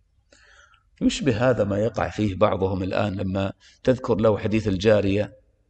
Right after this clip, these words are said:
الله تعالى، النبي صلى الله عليه وسلم قال لها: "أين الله؟" قالت: "في السماء". يقول له: "خاطبها على قدر عقلها".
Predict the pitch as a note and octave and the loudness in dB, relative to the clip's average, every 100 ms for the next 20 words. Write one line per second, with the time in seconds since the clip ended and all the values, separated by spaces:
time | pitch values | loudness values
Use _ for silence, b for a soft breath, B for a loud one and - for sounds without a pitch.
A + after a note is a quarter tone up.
0 | _ _ _ - F#2+ F#2+ F#2+ G2+ F#2+ G2+ | _ _ _ -6 -2 -2 0 -2 -2 -2
1 | F#2+ F#2+ G2 G2 - F#2+ F2+ - G#2 G2+ | -4 -4 -4 -4 -2 -2 -2 -2 -2 -2
2 | G2 B2 A2 G2+ F#2+ G#2+ - D#3 D3 - | -2 0 0 0 0 0 2 0 0 -4
3 | C#3 - G#2+ F#2 - _ _ _ _ _ | -6 0 0 -2 -8 _ _ _ _ _
4 | _ _ A#2+ C3 B2 A2 A#2 G#2+ A#2 G#2 | _ _ 2 6 6 4 4 4 4 2
5 | G2 G2 G2 G2 _ _ _ _ A2 G2 | 0 0 -2 -4 _ _ _ _ 4 4
6 | F2+ G#2+ - E2+ - | 4 0 -2 -4 -6